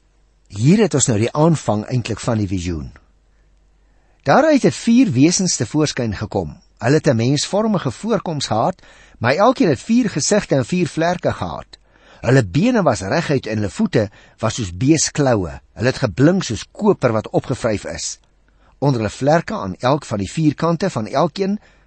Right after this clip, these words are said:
was daar mense hande. Al vier wesens het gesigte en vlerke gehad. Die een se vlerke het aan die ander langs hom sin geraak. Die wesens het nie van koers verander wanneer hulle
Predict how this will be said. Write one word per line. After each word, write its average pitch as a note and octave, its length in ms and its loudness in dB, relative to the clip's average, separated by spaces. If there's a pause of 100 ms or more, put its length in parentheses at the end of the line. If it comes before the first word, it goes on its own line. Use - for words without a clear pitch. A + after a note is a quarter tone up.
(220)
was F2+ 160 -12
daar G2+ 160 -2
mense G#2+ 380 -2
hande. F2 440 -6 (600)
Al A#3 260 -2
vier F#3 360 -4
wesens G#2+ 560 -2 (380)
het A2 180 -4
gesigte C3+ 520 -2
en A2 140 -4
vlerke C#3+ 420 -4
gehad. - 460 -12 (800)
Die C4 260 4
een C#4+ 120 4
se D#3+ 140 0
vlerke G3+ 400 2
het B2+ 140 2
aan A#2+ 120 0
die B2 80 -4
ander F3+ 340 0
langs A#2 300 0
hom C3 160 -2
sin A2 220 -6
geraak. G#2+ 560 -8 (440)
Die C#3 180 6
wesens G#2+ 680 0 (380)
het D#3 200 4
nie D4 100 6
van C#3+ 180 0
koers F3+ 320 0
verander B2 540 0 (320)
wanneer A2+ 220 0
hulle A2+ 140 -2